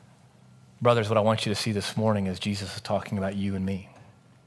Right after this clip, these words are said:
Blessed are those who've not seen and yet believe.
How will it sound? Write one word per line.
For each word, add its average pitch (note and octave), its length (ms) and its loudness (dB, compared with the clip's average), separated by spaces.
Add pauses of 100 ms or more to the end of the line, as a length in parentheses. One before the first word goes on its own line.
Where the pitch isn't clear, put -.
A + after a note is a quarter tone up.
(420)
Blessed A#2 360 4
are D3 120 2
those A2 360 2
who've G2 180 -6
not G#2 240 -2
seen F#2+ 320 -2
and F2+ 120 -6
yet F#2 160 -10
believe. F2 520 -14